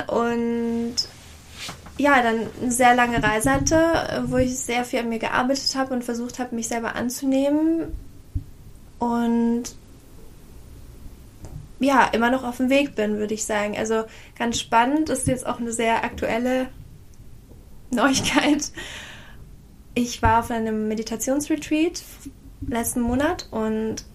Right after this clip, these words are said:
ich würd sagen, davor, wenn du mich gefragt hättest, „Wo stehst du auf deiner Selbstliebe-Reise?“, dann hab ich, hätte ich so gedacht, „Ich bin oben, ich bin ganz oben.“ <laughs> Mir geht's mega gut und ich hab mich total angenommen und super viel Arbeit da reingesteckt, alles top.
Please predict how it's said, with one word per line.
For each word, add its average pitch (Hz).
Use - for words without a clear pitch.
ich -
würd 226
sagen, 226
davor, 285
wenn 269
du 254
mich 254
gefragt 254
hättest, 247
„Wo 247
stehst 262
du 233
auf 233
deiner 226
Selbstliebe-Reise?“, 214
dann 208
hab 214
ich, 196
hätte 233
ich 220
so 220
gedacht, 220
„Ich -
bin 208
oben, 240
ich -
bin 247
ganz 262
oben.“ 285
<laughs> 440
Mir 311
geht's 311
mega 277
gut 285
und 226
ich -
hab 240
mich 240
total -
angenommen 240
und 220
super 254
viel -
Arbeit 233
da 202
reingesteckt, 226
alles 214
top. 294